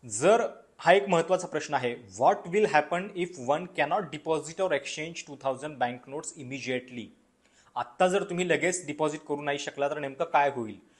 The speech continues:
तर त्याच्यावरती रिझर्व्ह बँकेचं म्हणणं आहे की ही संपूर्ण प्रोसेस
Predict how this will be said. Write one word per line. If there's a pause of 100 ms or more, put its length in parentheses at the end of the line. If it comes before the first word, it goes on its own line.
(240)
तर
त्याच्यावरती
रिझर्व्ह
बँकेचं (100)
म्हणणं
आहे (640)
की (360)
ही
संपूर्ण
प्रोसेस